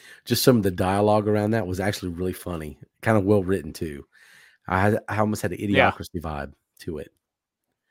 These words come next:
Speaker 2: <laughs>
Speaker 1: But
Speaker 2: Well, it's,
Speaker 1: really,
Speaker 2: uh,
Speaker 1: that's
Speaker 2: the,
Speaker 1: the
Speaker 2: the
Speaker 1: only
Speaker 2: funny
Speaker 1: dis-
Speaker 2: thing is,
Speaker 1: Go ahead, I'm sorry.
Speaker 2: I was just gonna say, you have that lake that's all, like, acidic and poisonous, and there's a, you know, a sea creature in it and so on, but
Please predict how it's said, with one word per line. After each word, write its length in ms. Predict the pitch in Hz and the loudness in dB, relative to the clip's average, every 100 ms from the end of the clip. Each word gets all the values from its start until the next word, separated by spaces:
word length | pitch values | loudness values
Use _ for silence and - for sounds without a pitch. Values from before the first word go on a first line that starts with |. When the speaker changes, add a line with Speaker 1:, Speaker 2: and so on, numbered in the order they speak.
| _ | _
Speaker 2:
<laughs> 360 | 123 - 123 _ _ _ - - | -10 -8 -10 _ _ _ -20 -2
Speaker 1:
But 80 | - | 4
Speaker 2:
Well, 100 | 208 | 6
it's, 40 | |
Speaker 1:
really, 180 | 120 123 | 6 6
Speaker 2:
uh, 100 | 196 | 6
Speaker 1:
that's 140 | 170 | 2
Speaker 2:
the, 100 | - | -2
Speaker 1:
the 20 | - | 0
Speaker 2:
the 60 | |
Speaker 1:
only 20 | |
Speaker 2:
funny 180 | - 180 147 | 4 4 4
Speaker 1:
dis- 100 | 123 | 0
Speaker 2:
thing 40 | |
is, 240 | 143 127 - - _ _ _ _ _ _ _ _ _ 107 | -2 -2 -6 -20 _ _ _ _ _ _ _ _ _ -10
Speaker 1:
Go 80 | |
ahead, 160 | 95 82 | -6 -6
I'm 100 | 80 | -8
sorry. 280 | - 78 82 _ _ _ _ _ _ _ _ _ - 147 | -12 -12 -14 _ _ _ _ _ _ _ _ _ -4 0
Speaker 2:
I 40 | |
was 80 | 143 | 0
just 120 | 135 | -2
gonna 80 | 147 | 0
say, 140 | 165 | 0
you 140 | 123 127 | 0 0
have 180 | 139 127 | 0 0
that 180 | 110 | -2
lake 320 | 110 131 139 117 | 0 -2 -2 -4
that's 200 | 107 123 | -6 0
all, 200 | 117 113 | 2 2
like, 220 | 107 104 | 0 -2
acidic 480 | 98 - 123 117 104 | -6 -8 -4 -2 -4
and 120 | 98 | -8
poisonous, 480 | 87 120 107 113 110 | -6 -4 -4 -6 -8
and 80 | 107 | -8
there's 140 | 98 | -10
a, 80 | 101 | -10
you 120 | 120 117 | -8 -8
know, 60 | |
a 80 | 92 | -8
sea 260 | - 147 135 | -6 -4 -4
creature 380 | - 127 127 120 | -4 -6 -2 -4
in 60 | |
it 60 | 117 | -4
and 120 | 110 | -4
so 180 | 120 107 | -4 -2
on, 120 | 110 | 0
but 140 | 135 | -2